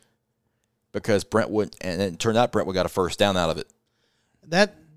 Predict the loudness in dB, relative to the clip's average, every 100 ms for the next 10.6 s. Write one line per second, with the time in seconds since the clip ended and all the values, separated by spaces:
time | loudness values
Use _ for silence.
0 | -2 0 2 2 2 4 4 2 2 0
1 | 0 0 0 -2 -2 -2 -4 -10 _ _
2 | -8 -4 2 2 2 -4 -4 -4 -2 -2
3 | -2 2 6 6 4 -4 _ _ _ 0
4 | 2 4 2 0 0 2 2 2 0 -2
5 | -8 -20 -20 -20 _ 4 6 6 6 2
6 | -2 -2 0 2 6 4 6 4 4 2
7 | 2 2 2 0 -2 2 2 4 4 4
8 | 4 4 2 2 0 2 2 4 4 4
9 | 2 2 2 2 4 4 4 2 0 -2
10 | -2 -2 2 2 2 -2